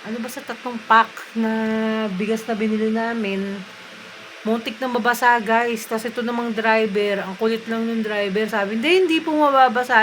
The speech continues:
eh, hindi po mababasa." Eh, Diyos ko, pambira. Na lumakas na lumakas yung ulan. Tapos buti na lang may trapal pala siya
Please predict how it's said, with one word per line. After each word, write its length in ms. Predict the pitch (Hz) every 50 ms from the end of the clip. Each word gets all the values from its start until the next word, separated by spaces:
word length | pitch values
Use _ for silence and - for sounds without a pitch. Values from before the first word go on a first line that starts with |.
| 233
eh, 160 | 247 269 262
hindi 80 | 233 240
po 160 | 214 208 220
mababasa." 480 | 220 220 208 208 196 185 185 190 190 196
Eh, 160 | - - 226
Diyos 240 | 226 226 220 - -
ko, 160 | - 254 233
pambira. 560 | 233 214 208 208 208 202 196 190 185 190 180 165 - - - - - - - - - - - - - - -
Na 60 | - 214
lumakas 400 | 214 226 226 233 240 254 247 -
na 160 | 262 247 247
lumakas 480 | 240 240 233 226 208 226 233 233 - 233
yung 80 | -
ulan. 320 | 214 208 196 202 190 180 165 156 156 165 165
Tapos 320 | - 190 190 190 202 - 214
buti 160 | 220 220 269
na 160 | 254 269 269
lang 160 | 262 262 247
may 160 | 240 247 240 247
trapal 400 | 262 247 233 233 - 220 214 214 214
pala 240 | - 226 214 208 190
siya 320 | 180 - 196 175 170 175